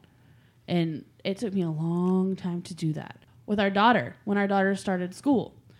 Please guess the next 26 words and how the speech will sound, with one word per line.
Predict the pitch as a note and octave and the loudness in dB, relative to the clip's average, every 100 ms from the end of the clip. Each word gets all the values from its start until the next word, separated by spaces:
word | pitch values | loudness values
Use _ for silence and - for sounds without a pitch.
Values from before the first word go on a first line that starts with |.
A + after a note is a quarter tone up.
| - - | -16 -6
I'd | E3+ | -6
have | D#3 - F#3+ G3 F#3+ - | -4 -2 4 4 4 -2
to | F#3 | -4
go, | E3+ D#3+ | 0 0
and | E3 | 0
I'd | D#3 D3 | -4 -4
have | D#3 E3 - | -4 -4 -10
to | - | -12
go | E3 E3 | -6 -6
and | E3 | -4
meet | E3 E3 | -2 -2
with | D3+ | -4
the | E3 | -2
teacher, | - A3 E3+ D#3+ | 2 2 0 -8
and | D#3+ | -10
I'd | D#3+ | -10
have | E3+ D#3+ | -10 -10
to, | D#3+ | -10
you | E3 | -8
know, | D#3+ | -10
talk | - G3 F#3 | -6 -6 -6
to | - | -8
people. | F#3 - - - - - | -8 -8 -18 -20 -20 -16
I | |
hate | - - A3+ A#3+ - | -10 -4 -2 -2 -4
that. | - - | -18 -18